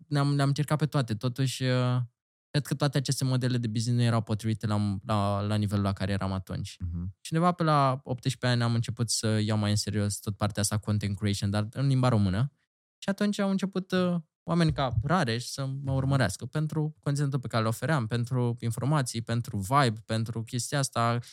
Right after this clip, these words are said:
Speaker 1: Atunci făcusem și primele întâlniri, să zic așa, pe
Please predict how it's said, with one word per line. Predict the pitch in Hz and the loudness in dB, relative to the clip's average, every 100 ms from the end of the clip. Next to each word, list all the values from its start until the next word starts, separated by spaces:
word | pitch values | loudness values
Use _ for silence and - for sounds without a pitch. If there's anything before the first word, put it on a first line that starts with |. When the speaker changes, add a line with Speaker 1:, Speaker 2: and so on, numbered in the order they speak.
| - | -14
Speaker 1:
Atunci | - 131 156 147 143 | -6 0 2 2 0
făcusem | 135 139 151 - | 0 -2 -2 0
și | 143 - 139 127 120 113 - _ _ _ _ _ | 0 0 0 2 2 -2 -6 _ _ _ _ _
primele | - 131 131 123 117 | 0 2 4 4 4
întâlniri, | 110 110 113 117 139 110 | 4 2 2 2 2 0
să | 101 110 | 0 0
zic | 110 | 0
așa, | 107 101 | 0 0
pe | 107 | -2